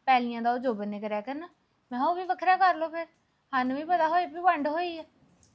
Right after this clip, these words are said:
ਘੱਟੋ ਘੱਟ ਜੇ ਵੰਡ ਹੀ ਕਰਨੀ ਆ, ਕਿਸੇ ਤਰੀਕੇ ਨਾਲ ਕਰੋ। ਇਹ ਥੋੜ੍ਹੀ ਆ ਵੀ ਅੱਜ ਪੈਸੇ ਨਹੀਂ ਲੱਭਣ ਡੇ, ਤੁਹਾਡਾ ਨਾਂ ਲੱਗਾ ਵਾ ਤੇ ਤੁਸੀਂ ਹੁਣ ਕਿਸੇ ਨਾਲ ਬੋਲਣਾ ਨਹੀਂ, ਕੱਲ੍ਹ ਨੂੰ ਲੱਭ ਗਏ ਤੇ ਤੁਸੀਂ ਫੇਰ ਸੱਚੇ ਹੋ ਜਾਣਾ।" ਵੀ ਮੇਰਾ, ਮੈਨੂੰ ਟੈਨਸ਼ਨ ਸੀਗੀ ਤਾਂ ਕਰਕੇ ਨਹੀਂ ਇਹ ਕੰਮ ਹੋਇਆ।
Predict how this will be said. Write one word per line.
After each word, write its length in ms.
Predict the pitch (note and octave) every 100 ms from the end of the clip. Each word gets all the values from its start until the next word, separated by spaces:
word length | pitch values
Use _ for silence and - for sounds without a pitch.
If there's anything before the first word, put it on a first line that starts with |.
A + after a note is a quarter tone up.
| _ C#4
ਘੱਟੋ 160 | C4 B3+
ਘੱਟ 200 | C#4+ C#4+
ਜੇ 120 | D4
ਵੰਡ 260 | C4+ A#3+
ਹੀ 100 | C4+
ਕਰਨੀ 340 | D#4+ D#4+ C4 C4
ਆ, 80 | D#4+
ਕਿਸੇ 220 | F4+ F4+
ਤਰੀਕੇ 380 | F4 D4+ - C4
ਨਾਲ 160 | C4+
ਕਰੋ। 200 | C4 D4+ D#4+ _ _ -
ਇਹ 160 | A#3 C4
ਥੋੜ੍ਹੀ 300 | C#4+ A#3+ D#4+
ਆ 40 |
ਵੀ 180 | F4 F#4
ਅੱਜ 140 | F4
ਪੈਸੇ 280 | F4 D#4+ D4
ਨਹੀਂ 240 | C4 C4
ਲੱਭਣ 360 | D4 C4+ C#4+ D4
ਡੇ, 120 | D4+
ਤੁਹਾਡਾ 460 | - _ C#4+ C#4+ C4
ਨਾਂ 220 | B3 A3+
ਲੱਗਾ 300 | A#3 A3+ B3+
ਵਾ 140 | C#4
ਤੇ 80 | C#4
ਤੁਸੀਂ 300 | C#4 C4+ B3+
ਹੁਣ 140 | C#4+ C4+
ਕਿਸੇ 160 | C4
ਨਾਲ 140 | A3+ A3
ਬੋਲਣਾ 440 | G#3+ G3+ G3 A3+
ਨਹੀਂ, 120 | B3+ - _ _
ਕੱਲ੍ਹ 220 | - B3 C4
ਨੂੰ 100 | C#4
ਲੱਭ 240 | G#3+ G3+
ਗਏ 180 | B3 C#4+
ਤੇ 200 | - B3+
ਤੁਸੀਂ 260 | C4+ A#3+
ਫੇਰ 200 | G#3 G#3
ਸੱਚੇ 340 | A3 D4 A3+ C4+
ਹੋ 120 | D4
ਜਾਣਾ।" 320 | D#4+ D4 C4+ - _ -
ਵੀ 80 | C4+
ਮੇਰਾ, 460 | C4 B3 A#3+ A#3+
ਮੈਨੂੰ 280 | B3 B3+ B3
ਟੈਨਸ਼ਨ 440 | B3 A3+ G#3+ A#3+
ਸੀਗੀ 260 | B3+ B3+ B3
ਤਾਂ 260 | B3 A#3 G#3+
ਕਰਕੇ 300 | G#3+ G3+ A#3+
ਨਹੀਂ 200 | B3 A#3+
ਇਹ 60 |
ਕੰਮ 260 | B3 A#3 A3+
ਹੋਇਆ। 200 | B3